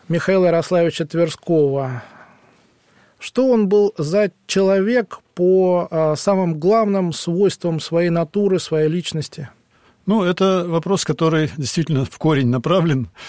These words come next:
Speaker 2: Что он был за человек? Когда я занимался сбором материалов о Михаиле Тверском,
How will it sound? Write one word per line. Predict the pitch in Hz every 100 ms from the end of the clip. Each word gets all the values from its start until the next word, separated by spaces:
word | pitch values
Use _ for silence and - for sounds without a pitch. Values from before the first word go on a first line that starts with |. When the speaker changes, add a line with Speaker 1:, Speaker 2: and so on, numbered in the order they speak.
| - -
Speaker 2:
Что | - - 180
он | 160
был | 156
за | 147
человек? | - 160 185 135 - - -
Когда | 131 165 196
я | 175 170 160
занимался | 143 151 165 170 143 - 139 117 - - _ _ _ _ -
сбором | 135 165 156
материалов | 135 127 147 190 208 170 -
о |
Михаиле | 131 123 156 135
Тверском, | 113 143 123 - 127 113